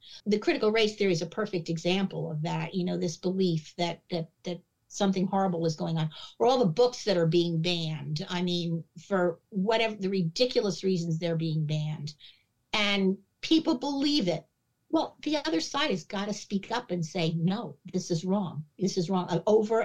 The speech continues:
and over and over and over and over again. You know, indoctrination in the other direction is the only solution that I can think of, because I don't know what else to do to change some of these minds.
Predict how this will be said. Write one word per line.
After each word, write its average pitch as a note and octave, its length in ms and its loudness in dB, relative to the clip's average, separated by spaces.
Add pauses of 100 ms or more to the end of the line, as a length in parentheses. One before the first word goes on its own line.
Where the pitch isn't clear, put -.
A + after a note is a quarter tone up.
and A3 180 0
over F#3 480 0
and F#3+ 200 -2
over F3 500 2
and F#3 180 -2
over E3+ 460 2
and E3+ 300 -2
over D#3 340 4
again. D3+ 380 0 (460)
You F#3 100 4
know, F3+ 100 4
indoctrination F#3+ 880 2
in F3 140 0
the F3 120 0
other F3+ 200 -2
direction D#3+ 580 -2
is D#3 140 -4
the G3 140 0
only G#3 260 4
solution F#3+ 580 2
that E3+ 100 -2
I F3 120 0
can D#3+ 200 -4
think F3+ 220 -2
of, D#3+ 140 0
because F3 260 -2
I G3 80 0
don't G3+ 160 0
know F#3+ 80 2
what F#3+ 180 0
else F#3 220 -6
to F3 100 -6
do F#3+ 200 4
to E3+ 80 -2
change E3+ 420 -2
some E3+ 160 -2
of E3 80 0
these E3 220 -2
minds. F3 560 -4